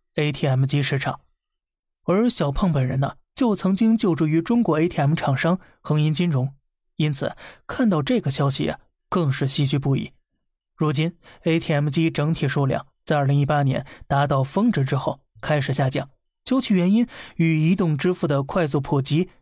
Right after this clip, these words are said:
密切相关。从银行卡、信用卡到手机扫码、人脸支付，甚至刷掌纹支付也在研发当中。移动支付的到来啊，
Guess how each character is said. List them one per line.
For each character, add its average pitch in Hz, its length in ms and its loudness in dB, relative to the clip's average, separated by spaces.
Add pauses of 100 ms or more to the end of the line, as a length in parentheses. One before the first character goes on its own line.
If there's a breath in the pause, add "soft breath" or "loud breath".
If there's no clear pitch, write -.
密 156 240 2
切 139 160 0
相 139 200 0
关。 156 200 -2 (600)
从 160 240 0
银 156 160 0
行 151 160 0
卡、 - 240 -6 (160)
信 - 200 0
用 165 120 2
卡 - 240 -6 (240 loud breath)
到 139 220 2
手 139 180 -2
机 156 140 0
扫 147 220 0
码、 135 160 0
人 143 180 0
脸 147 180 0
支 147 140 0
付， 139 240 -4 (200 loud breath)
甚 143 220 0
至 143 220 -4 (220 soft breath)
刷 262 340 0
掌 139 300 -4
纹 147 180 2
支 160 160 0
付 - 240 -4 (200)
也 147 180 2
在 151 100 0
研 139 200 2
发 147 140 -2
当 143 160 0
中。 156 220 -2 (720)
移 220 260 2
动 180 220 2
支 156 160 0
付 151 120 -4
的 139 140 0
到 139 140 2
来 - 220 -2
啊， - 120 -8